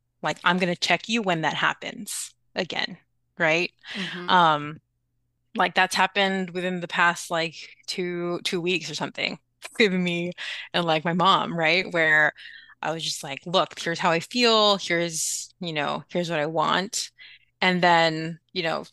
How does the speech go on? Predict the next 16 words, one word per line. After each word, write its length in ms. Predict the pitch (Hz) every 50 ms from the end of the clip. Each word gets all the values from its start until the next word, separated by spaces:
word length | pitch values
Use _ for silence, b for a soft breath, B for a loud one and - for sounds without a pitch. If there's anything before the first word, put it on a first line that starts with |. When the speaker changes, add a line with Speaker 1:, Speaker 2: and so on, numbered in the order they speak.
| _ -
Speaker 1:
same 280 | - - 202 190 190 180
patterns 560 | - - 165 165 170 180 196 214 233 226 -
happened 680 | - 165 151 - - 160 156 156 156 156 165 151 - -
over 220 | - 165 - 156 170
again. 360 | 175 175 185 190 185 175 165 -
And, 300 | 170 170 165 160 160 156 -
you 140 | - 160 156
know, 180 | 156 151 143 -
I 120 | - 156 165
was 200 | 165 156 151 147
venting 380 | 160 147 151 - - 170 165
and 80 | 165 165
I 40 | 170
was 100 | 165 165
like, 160 | - - -
"Oh, 40 | -